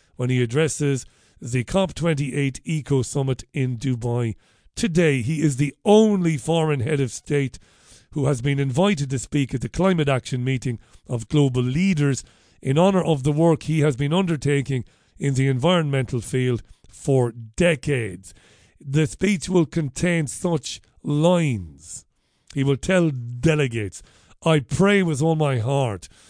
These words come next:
that cop twenty-eight will be a critical turning point towards genuine transformational action." But he's also set to warn that while progress has been made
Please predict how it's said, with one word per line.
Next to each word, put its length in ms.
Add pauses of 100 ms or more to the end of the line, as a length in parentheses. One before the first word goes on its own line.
(220)
that 260
cop 240
twenty-eight 500
will 120
be 160
a 40
critical 420
turning 360
point 320 (340)
towards 380
genuine 720 (240)
transformational 1000 (200)
action." 540 (680)
But 120
he's 140
also 260
set 200
to 80
warn 380
that 140
while 260
progress 560
has 100
been 220
made 380